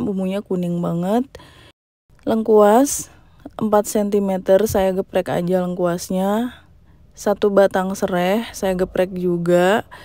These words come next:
Dan aromatik lainnya ada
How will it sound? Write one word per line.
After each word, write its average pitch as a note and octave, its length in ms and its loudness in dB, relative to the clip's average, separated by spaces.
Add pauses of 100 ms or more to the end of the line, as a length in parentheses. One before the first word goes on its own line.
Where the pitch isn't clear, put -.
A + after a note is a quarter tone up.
(400)
Dan F#3+ 320 4
aromatik F#3 560 -2
lainnya F3+ 720 0
ada G3 880 2